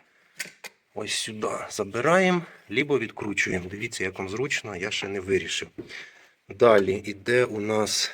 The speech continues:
від патрубка ось ця от шлангочка. Я думаю, вона теж нам буде заважати, тому я її відкручу хомутик і десь я її посуну на бік, щоб нам добратися до наших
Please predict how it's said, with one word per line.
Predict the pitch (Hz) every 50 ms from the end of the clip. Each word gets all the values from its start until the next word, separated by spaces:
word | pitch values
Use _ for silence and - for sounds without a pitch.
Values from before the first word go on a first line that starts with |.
| - - _ _ _ -
від | 95 95 98 104 104 98 98 - - - _ _ _
патрубка | - 107 98 92 90 - - 98 92 - - 98 98 95 95 _ _ _ _ _ _ _ _ _ _ _ -
ось | -
ця | - - - 92
от | 95 -
шлангочка. | - - - 127 139 156 143 147 143 - - - 131 131
Я | 117 104
думаю, | 101 104 110 110 107 104
вона | 107 104 101
теж | - - 110 104 92 98
нам | 95 90 92 90 87
буде | - - 92
заважати, | 87 90 95 92 101 101 113 131 139 139 113
тому | - - - 95 101 104
я | 98 95 92
її | 92 92 92 90 95 95 95 - _ - - - - _ _ _ _ -
відкручу | 98 - - 120 107 98 - -
хомутик | - - - 110 123 147 170 170 - 135 131 - - -
і | - 95
десь | 92 101 110 107 - -
я | 98 92
її | 92 90 90 95 104 101 - - _ _ _ _ _ _ _ _ -
посуну | - 95 - - - 107 107 110 107 104 101
на | 101 107 101
бік, | 98 95 95 87 85 - - _ - - _ _ _ - _ _ _ _ - - - - - - _ _
щоб | - - 98 95 101
нам | 101 98 98 98
добратися | 87 95 92 110 117 131 139 135 - - 107
до | - - 98
наших | 98 104 110 104 - - 101 - - - -